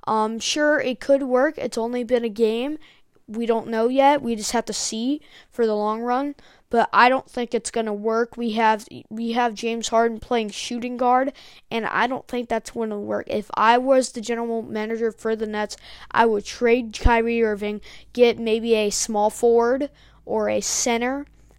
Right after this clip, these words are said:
and then you'll just be set because you already have Kevin Durant playing small forward and power forward. He's set there. You just leave him there. Kevin Durant is good. Keep James Harden. He's steadily declining. I,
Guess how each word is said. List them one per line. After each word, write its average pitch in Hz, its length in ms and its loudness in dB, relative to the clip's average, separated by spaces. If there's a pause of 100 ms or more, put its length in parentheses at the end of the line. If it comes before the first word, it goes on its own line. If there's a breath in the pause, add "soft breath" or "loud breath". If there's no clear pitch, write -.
(120)
and 226 180 -6
then 214 220 -2
you'll 220 120 -2
just 208 280 -8
be 214 140 -10
set - 560 -2
because 208 260 -6
you 226 80 0
already 262 260 0
have 233 360 2 (440 soft breath)
Kevin 226 300 2
Durant 208 460 0
playing 214 260 -4
small 214 320 0
forward 220 380 0
and 202 100 -4
power 214 320 2
forward. 262 480 2 (340 loud breath)
He's 330 280 4
set 262 460 6
there. 208 200 4
You 226 280 -2
just - 260 -10
leave 233 260 -4
him 226 160 -4
there. 208 220 2
Kevin 220 320 -2
Durant 208 400 -4
is 202 160 -10
good. 202 340 -8 (1000 loud breath)
Keep - 360 2
James 285 340 -2
Harden. 240 520 2 (260 soft breath)
He's 226 220 -10
steadily 277 640 2
declining. 254 640 -4
I, 208 240 0